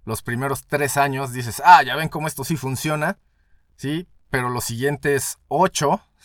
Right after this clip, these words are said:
<laughs> eh, no funciona.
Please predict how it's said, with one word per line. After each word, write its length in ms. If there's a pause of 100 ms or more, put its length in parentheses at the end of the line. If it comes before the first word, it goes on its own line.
(160)
<laughs> 400 (1500)
eh, 520 (260)
no 240
funciona. 640